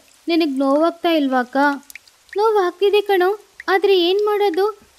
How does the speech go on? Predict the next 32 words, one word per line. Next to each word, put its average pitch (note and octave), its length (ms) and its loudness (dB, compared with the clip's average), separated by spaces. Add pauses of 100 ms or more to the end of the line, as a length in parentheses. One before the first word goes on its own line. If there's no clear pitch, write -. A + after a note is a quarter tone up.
ನೋವಿಗಿಂತ F4 580 0 (440)
ನಾವ್ G#4+ 180 2
ಪಟ್ಟ F#4+ 280 -2
ಕಷ್ಟ G4+ 380 -4
ತುಂಬಾನೇ F#4+ 480 0
ಮುಖ್ಯ F#4+ 320 0
ಅಲ್ವಾ?" G4 440 0 (600)
ಹಾಗಂತ D#4 440 2
ಹೇಳಿ E4 220 2
ಕೀರ್ತಿ D4+ 360 -2
ಬೇಜಾರ್ A3+ 380 0
ಮಾಡ್ಕೊಳ್ತಿದ್ಲು. G#3 720 -4 (340)
ಆವಾಗ C4 300 0
ಬಾಲು G#3 360 0
ಅಕ್ಕನನ್ನ C4+ 480 0
ಕೈ A3+ 220 -2
ಹಿಡ್ಕೊಂಡು A3 340 -4
ಕರ್ಕೊಂಡು G#3+ 400 -4
ಹೋಗಿ G3+ 220 -2
ಕೂರಿಸ್ದ. G3 480 -4 (500)
ಅಕ್ಕನ್ F#4 320 0
ಪಕ್ಕದಲ್ಲೇ D4+ 500 0
ಅವನು C4 340 0
ಕೂಡ G#3+ 180 -4 (240)
ಕೂತ್ಕೊಂಡ. G#3 420 -4 (440)
ಪಾಪ A#3+ 320 -2
ಮನೆ G3+ 340 -2
ಇಡೀ C#4 280 -2 (260)
ಮಳೆ F4+ 200 4
ನೀರು C#4 340 2
ತುಂಬಿ G3+ 240 -2
ಹೋಯ್ತು. G3+ 340 -4